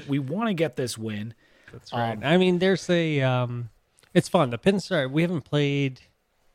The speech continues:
Speaker 2: have we ever played in the Pinstripe Bowl? This is the
Speaker 1: No,
Speaker 2: first time
Speaker 1: no.
Speaker 2: ever, right? Um, it's in Yankees, uh, Stadium, uh, going up there. There's obviously a big tie-in between,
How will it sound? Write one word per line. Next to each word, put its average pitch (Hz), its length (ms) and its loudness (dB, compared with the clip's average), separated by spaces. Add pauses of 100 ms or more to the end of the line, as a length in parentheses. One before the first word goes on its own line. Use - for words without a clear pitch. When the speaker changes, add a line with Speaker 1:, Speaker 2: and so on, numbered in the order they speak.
(280)
Speaker 2:
have 135 160 -8
we 131 140 -4
ever 151 160 -8
played 175 220 -6
in 185 40 -4
the 175 80 -2
Pinstripe 175 480 -6
Bowl? 185 380 -6
This 123 180 0
is 123 80 -6
the 127 120 -6
Speaker 1:
No, 180 100 -2
Speaker 2:
first 156 200 0
time 147 240 2
Speaker 1:
no. 117 60 2
Speaker 2:
ever, 139 300 4
right? 113 420 0
Um, 117 480 -4
it's 123 220 -8
in 147 160 -2
Yankees, 131 640 -4
uh, 120 440 0 (300)
Stadium, 120 840 -6
uh, 120 260 -10
going 117 320 -6
up 117 140 -6
there. 123 180 -4
There's 127 220 -2
obviously 139 500 0
a 123 160 2
big 131 520 0 (460)
tie-in 127 680 0
between, 120 840 -8